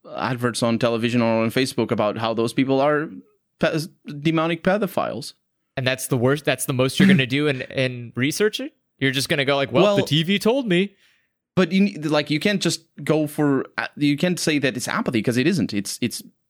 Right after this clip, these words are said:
Speaker 1: no, talking about this sort of
Speaker 2: Sorry,
Speaker 1: stuff.
Speaker 2: that's ignorance. That's just
Speaker 1: That, yeah.
Speaker 2: plain moronic ignorance, and you're, again, just as worthless as somebody who's apathetic. <laughs> Like,
Speaker 1: Well, you're, you're
Speaker 2: you need to
Speaker 1: contributing to the system, so you're abs-, you, yeah, it's definitely
Speaker 2: Yeah.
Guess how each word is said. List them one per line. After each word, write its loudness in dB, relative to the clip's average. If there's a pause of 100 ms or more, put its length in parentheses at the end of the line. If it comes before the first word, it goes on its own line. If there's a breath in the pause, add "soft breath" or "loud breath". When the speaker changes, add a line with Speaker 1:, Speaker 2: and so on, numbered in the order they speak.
(120)
Speaker 1:
no, 0
talking 0
about 0
this -4
sort -2
of -2
Speaker 2:
Sorry, 2
Speaker 1:
stuff. -2
Speaker 2:
that's -2
ignorance. -6
That's -2
just 2
Speaker 1:
That, 0
yeah. 4
Speaker 2:
plain 0 (100)
moronic 2
ignorance, -2
and -6
you're, 2
again, -2
just -2
as 0
worthless -4
as -2
somebody -2
who's -4
apathetic. -2
<laughs> -20 (440 soft breath)
Like, 0
Speaker 1:
Well, 2
you're, 2
you're 2
Speaker 2:
you -2
need 2
to 2
Speaker 1:
contributing 2
to 0
the 2
system, 0
so -2
you're 0
abs-, -4
you, -2
yeah, -2
it's -8
definitely -2
Speaker 2:
Yeah. -2